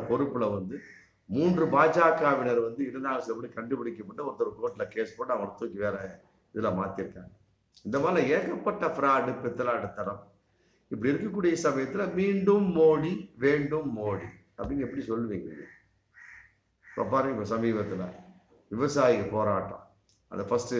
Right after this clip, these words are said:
வலுத்துச்சு முதல்ல, அந்த மூணு வேளாண்மை திட்டங்களை திருத்தணும்னு சொல்லி கூட சொன்னாங்க. அப்புறம் வந்து மிகப்பெரிய ஒரு விஷயத்தின் அடிப்படையில அது வந்து போராட்டத்தின் ஒரு வருஷம், ஒன்னே கால் வருஷம், ரெண்டு வருஷங்களா போராடினாங்க.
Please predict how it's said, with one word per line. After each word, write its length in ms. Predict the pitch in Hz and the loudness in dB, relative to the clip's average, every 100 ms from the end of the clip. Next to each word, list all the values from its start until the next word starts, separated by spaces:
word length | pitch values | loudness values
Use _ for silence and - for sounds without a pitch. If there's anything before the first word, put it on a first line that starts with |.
| 110 | 0
வலுத்துச்சு 480 | 104 120 117 101 - | 2 0 -2 -4 -4
முதல்ல, 360 | 92 107 95 101 - _ _ _ _ _ - | -2 -2 -2 -6 -10 _ _ _ _ _ -10
அந்த 160 | 98 101 | -2 0
மூணு 320 | 104 123 117 110 101 | 0 2 2 2 2
வேளாண்மை 540 | 113 123 123 113 101 92 - _ - - - | 4 4 4 2 -2 -4 -10 _ -20 -20 -8
திட்டங்களை 500 | 120 - 135 113 104 | -6 0 2 2 -2
திருத்தணும்னு 480 | - 131 117 117 113 | -2 -4 -2 -4 -2
சொல்லி 160 | 101 | -4
கூட 140 | 95 107 | -4 -4
சொன்னாங்க. 460 | 101 104 95 92 92 | -4 -4 -6 -8 -14
அப்புறம் 320 | - - 113 110 | -14 -6 -4 -4
வந்து 180 | 110 117 104 | -2 -2 -2
மிகப்பெரிய 560 | 92 110 - 104 113 117 | -2 -2 -2 -4 -2 0
ஒரு 160 | 104 95 | 0 -2
விஷயத்தின் 460 | 92 95 104 95 95 | -6 -6 -10 -10 -14
அடிப்படையில 500 | 92 92 90 90 - - _ _ _ _ _ _ _ _ _ _ _ | -14 -14 -16 -16 -16 -18 _ _ _ _ _ _ _ _ _ _ _
அது 160 | 98 107 | -6 -2
வந்து 280 | 110 104 110 104 95 87 87 - - _ _ - | -2 0 0 0 0 -2 -6 -12 -20 _ _ 0
போராட்டத்தின் 600 | 113 117 113 104 95 95 | 2 4 2 -2 -4 -2
ஒரு 180 | 110 107 | 0 0
வருஷம், 300 | 107 104 123 | -2 0 -2
ஒன்னே 200 | 104 120 | 0 0
கால் 240 | 113 104 | 0 2
வருஷம், 240 | 98 98 127 | 0 0 -4
ரெண்டு 160 | 101 95 | -4 -6
வருஷங்களா 380 | 95 120 113 101 | -8 -6 -8 -6
போராடினாங்க. 680 | 98 110 107 90 - - | -4 0 0 -2 -10 -18